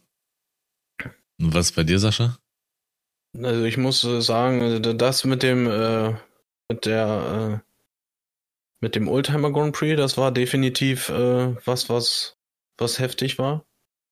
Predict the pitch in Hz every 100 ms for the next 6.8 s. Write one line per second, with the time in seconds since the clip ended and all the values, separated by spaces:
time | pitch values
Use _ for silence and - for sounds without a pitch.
0 | _ _ 87 78 85 113 _ _ _ _
1 | _ _ _ _ _ 117 110 107 - _
2 | _ _ _ _ _ _ _ 113 113 110
3 | 110 110 104 - - - 104 117 - -
4 | _ _ _ - 113 107 107 113 113 113
5 | 113 117 113 110 101 110 110 - _ -
6 | 127 131 - 113 - 98 101 -